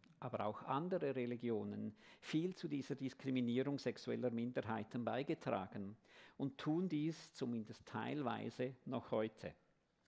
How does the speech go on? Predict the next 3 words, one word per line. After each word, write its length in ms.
Zur 140
vierten 480
Frage. 500